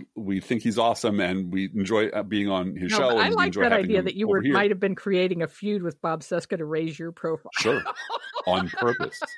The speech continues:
Speaker 1: 'Cause that's just the sort of, no, because then he just, like Rick Wilson, then he'd just block me.
Speaker 2: Yeah, that's true. <laughs> We're recalling a article in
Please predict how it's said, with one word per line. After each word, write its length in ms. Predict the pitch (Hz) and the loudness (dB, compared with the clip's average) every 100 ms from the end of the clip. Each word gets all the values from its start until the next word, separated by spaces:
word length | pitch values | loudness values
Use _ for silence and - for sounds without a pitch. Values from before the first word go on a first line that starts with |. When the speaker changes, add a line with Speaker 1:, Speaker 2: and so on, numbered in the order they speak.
| - - - 320 | -12 -10 -8 -4
Speaker 1:
'Cause 120 | - | 0
that's 260 | 139 151 - | 2 0 2
just 140 | 147 151 | 0 2
the 60 | |
sort 200 | 135 143 | 2 2
of, 80 | 143 - - | 0 -6 0
no, 160 | 196 | 0
because 320 | 151 160 175 175 | 2 0 0 2
then 100 | 170 | 2
he 60 | |
just, 200 | 143 139 - - | 2 0 -4 -2
like 200 | 165 170 | -2 2
Rick 200 | 196 196 | 0 2
Wilson, 320 | 180 196 123 | 2 2 2
then 140 | 110 123 | 2 2
he'd 120 | 113 | 2
just 200 | 98 - | -2 0
block 200 | 107 123 | 0 0
me. 140 | - - _ | -6 -10 _
Speaker 2:
Yeah, 240 | 220 254 208 | 0 2 2
that's 260 | 240 247 | 0 0
true. 240 | - 359 339 - 762 698 679 | -2 2 2 2 0 0 0
<laughs> 360 | - - _ | -2 -20 _
We're 180 | 294 294 | 0 0
recalling 760 | 302 240 - 302 311 269 233 - | 0 -4 0 2 4 4 2 0
a 300 | 208 190 - | 2 2 0
article 560 | 202 220 208 190 170 170 | 2 2 2 0 0 0
in 420 | 190 175 170 165 | -2 -2 -2 -6